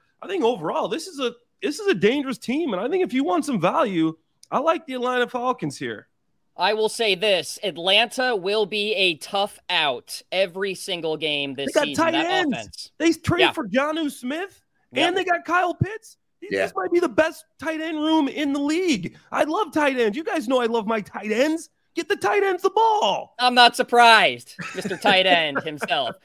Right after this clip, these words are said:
Speaker 2: <laughs> All right, guys, let's talk about the A F C West. Chiefs, favorites, minus one fifty. Then you've got some long shots here. Chargers, three to one.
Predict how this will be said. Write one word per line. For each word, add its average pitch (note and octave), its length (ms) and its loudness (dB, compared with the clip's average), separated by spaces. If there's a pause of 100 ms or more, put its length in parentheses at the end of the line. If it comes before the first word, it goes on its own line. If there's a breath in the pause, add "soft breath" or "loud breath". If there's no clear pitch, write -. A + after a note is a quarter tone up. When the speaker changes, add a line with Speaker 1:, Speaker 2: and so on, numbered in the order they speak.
(100)
Speaker 2:
<laughs> - 220 -20
All G#3 100 2
right, G#3 140 4
guys, F#3 280 2
let's G#3 140 -6
talk A3+ 200 0
about G#3+ 220 0
the G#3+ 160 -4
A A3+ 180 2
F G#3 120 0
C G#3+ 240 -8
West. F#3 480 -2 (100)
Chiefs, - 600 -6 (180)
favorites, G#3 720 0
minus A#3+ 440 -2
one A3+ 180 -4
fifty. G#3 460 -6
Then A3+ 180 -6
you've A3 160 -8
got G3 220 -2
some D3+ 140 -10
long C4 260 -4
shots F#3+ 340 -6
here. F3+ 220 -10
Chargers, A3+ 580 -8
three C4 180 -8
to F#3+ 100 -2
one. C3+ 340 -6